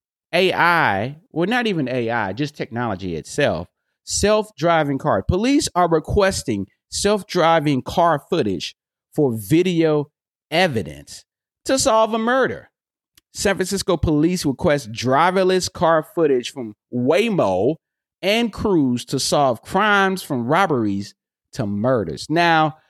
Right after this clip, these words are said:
if you guys don't know, I know a lot of stuff ain't out yet. That's the good thing about being in California. You know, you get to be around some, some new stuff that's not even out yet. Now, I'm not in the Bay. I would love to live in the Bay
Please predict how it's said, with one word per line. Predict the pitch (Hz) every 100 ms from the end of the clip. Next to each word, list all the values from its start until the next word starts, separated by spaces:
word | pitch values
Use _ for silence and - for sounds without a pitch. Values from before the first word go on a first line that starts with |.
| _ -
if | 131
you | 175
guys | 156 165 170 170 160 131
don't | 117 95 151 160 113
know, | 135 123 117 123
I | 135
know | 131 131
a | - _ _
lot | 131 147 143
of |
stuff | - 151 147
ain't | 139 127
out | 123 104 95
yet. | 90
That's | -
the | 214
good | 196 185
thing | 156
about | 139 107
being | 127
in | 104
California. | 143 92 80 - 95 - _ _ _ _
You | 127
know, | 123
you | 123 165
get | 156
to | 123
be | 123
around | 117 110 101
some, | - 101 95 -
some | - 123
new | 131 143
stuff | 117 - 151 107
that's | 101 92
not | 120
even | 113 101 110
out | 104 82
yet. | 78 -
Now, | 110 131 120 104 -
I'm | 151
not | 185 165
in | 143
the | 110
Bay. | 92 160 220 233 240 - _ _ -
I |
would | 127 123
love | 147 190 190
to |
live | 202 208 196
in | 208
the |
Bay | 180 214 214 202 196